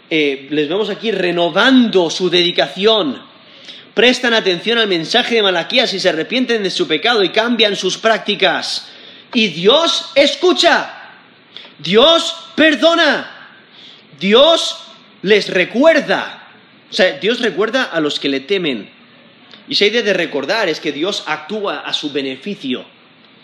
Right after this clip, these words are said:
Dios acepta su arrepentimiento sincero y genuino. Y por ello dice aquí versículo dieciséis, la mitad del versículo, "Jehová escuchó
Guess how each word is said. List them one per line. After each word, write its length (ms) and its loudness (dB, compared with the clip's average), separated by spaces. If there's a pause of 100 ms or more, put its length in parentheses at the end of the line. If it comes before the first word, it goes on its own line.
(1040)
Dios 320 2
acepta 460 -2
su 160 -2
arrepentimiento 720 -4
sincero 520 -4
y 100 -8
genuino. 600 -6 (1600)
Y 60 -2
por 160 -2
ello 140 0
dice 500 -2
aquí 220 -8
versículo 600 -2 (360)
dieciséis, 960 -2 (560)
la 100 -2
mitad 200 -2
del 60 -2
versículo, 440 -4 (380)
"Jehová 640 2
escuchó 720 -2